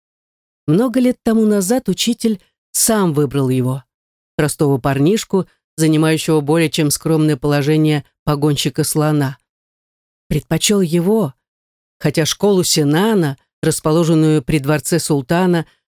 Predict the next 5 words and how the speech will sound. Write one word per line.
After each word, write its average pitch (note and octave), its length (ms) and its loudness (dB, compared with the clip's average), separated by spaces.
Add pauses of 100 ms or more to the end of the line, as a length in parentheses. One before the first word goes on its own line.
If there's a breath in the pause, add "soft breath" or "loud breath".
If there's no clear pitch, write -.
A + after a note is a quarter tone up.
(120)
посещало F3+ 520 0
немало F3+ 540 2
одаренных D#3+ 580 0
молодых D#3 400 0
людей. D3 480 -2